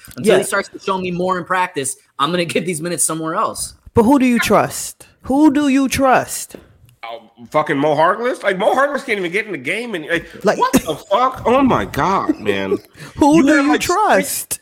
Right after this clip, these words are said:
Speaker 3: you have, like, six players on this team that you could trust to play N B A basketball.
Speaker 2: Who?
Speaker 3: I'm just hoping, like,
Speaker 2: Who's the six?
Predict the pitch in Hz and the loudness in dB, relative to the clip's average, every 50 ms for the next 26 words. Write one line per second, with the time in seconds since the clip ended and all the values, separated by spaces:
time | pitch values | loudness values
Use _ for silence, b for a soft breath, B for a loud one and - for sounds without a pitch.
0 | - 208 208 247 269 277 269 254 233 - - 269 269 262 - - _ 254 240 247 | -10 -6 -6 -2 -2 -2 -2 -2 -6 -10 -12 -12 -12 -12 -14 -10 _ -2 -2 0
1 | 233 226 220 214 214 202 196 190 190 - 226 214 214 208 185 165 165 170 170 165 | 0 -2 -2 -4 -4 -4 -4 -6 -6 -10 -12 -10 -8 -8 -8 -8 -8 -8 -8 -10
2 | 151 123 180 175 160 127 113 - - - _ _ _ 135 - 131 135 165 156 156 | -10 -6 -4 -4 -2 -2 -4 -8 -14 -20 _ _ _ -16 -14 -14 -10 -4 -4 -2
3 | 147 151 151 147 143 143 139 135 127 131 127 127 123 - 110 101 98 92 90 82 | -2 -2 -2 -4 -2 -2 -2 -2 0 0 0 0 -2 -6 -12 -12 -10 -10 -10 -12
4 | - _ _ _ _ _ - 269 269 262 214 165 302 - - 226 254 - - 453 | -16 _ _ _ _ _ 4 6 8 8 6 6 4 0 -2 -2 -4 -2 -2 -2
5 | 415 370 330 320 330 320 277 269 277 - - 339 320 285 - - - - - - | -2 0 2 4 4 4 4 2 -2 -2 -2 0 2 2 0 0 -4 -8 -10 -10
6 | - - - | -10 -12 -14